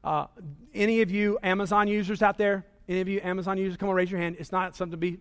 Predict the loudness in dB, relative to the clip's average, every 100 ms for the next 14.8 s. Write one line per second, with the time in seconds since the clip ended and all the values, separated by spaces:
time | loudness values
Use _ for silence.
0 | -14 -6 -4 -2 2 4 4 2 -2 -4
1 | -2 0 0 2 0 0 -6 -20 -2 4
2 | 4 4 4 4 2 2 2 4 6 6
3 | 4 2 2 0 0 0 0 0 0 0
4 | 4 6 4 2 0 0 0 -2 -2 -2
5 | -4 -4 -2 0 0 2 0 0 -2 -2
6 | -8 -20 -20 -20 _ _ 0 6 8 8
7 | 2 -18 _ _ _ _ _ _ _ _
8 | -4 4 6 10 10 8 2 -12 -20 -20
9 | -18 4 6 10 12 12 10 6 0 -20
10 | -20 _ _ _ 4 6 8 12 12 12
11 | 10 10 6 4 4 -6 -20 _ _ _
12 | _ _ -20 -20 10 12 12 12 12 10
13 | 4 -20 -2 4 10 12 12 12 12 10
14 | 10 4 2 4 12 12 12